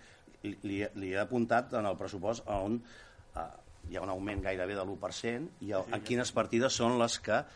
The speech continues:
Speaker 1: canvien substancialment el pressupost respecte a l'any passat.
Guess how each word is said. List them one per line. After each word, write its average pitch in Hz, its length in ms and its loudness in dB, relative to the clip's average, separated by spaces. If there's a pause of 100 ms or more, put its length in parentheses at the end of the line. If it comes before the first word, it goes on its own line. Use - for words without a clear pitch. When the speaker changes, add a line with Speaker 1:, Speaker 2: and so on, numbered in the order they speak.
(180)
Speaker 1:
canvien 104 480 4
substancialment 120 1080 2 (340)
el 104 160 2
pressupost 107 480 -2
respecte 110 560 0 (320)
a 98 80 -2
l'any 95 240 0
passat. 85 320 -6